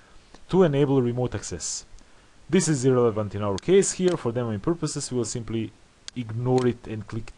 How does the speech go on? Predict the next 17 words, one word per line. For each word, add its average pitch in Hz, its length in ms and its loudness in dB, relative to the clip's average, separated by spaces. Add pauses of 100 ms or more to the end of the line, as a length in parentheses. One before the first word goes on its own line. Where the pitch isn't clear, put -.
(120)
the, 120 160 -6
on 117 180 -8
the 110 260 -4
next - 340 -8 (640)
button. 101 380 2 (580)
Product 143 360 0
key 113 280 -4 (160)
is 98 160 -10
also 143 420 0 (140)
irrelevant, 127 380 -2
so 98 80 -10
this 98 160 -8
is 95 100 -8
anyway 117 220 -4
free 131 160 -2
of 123 120 0
charge. 135 460 2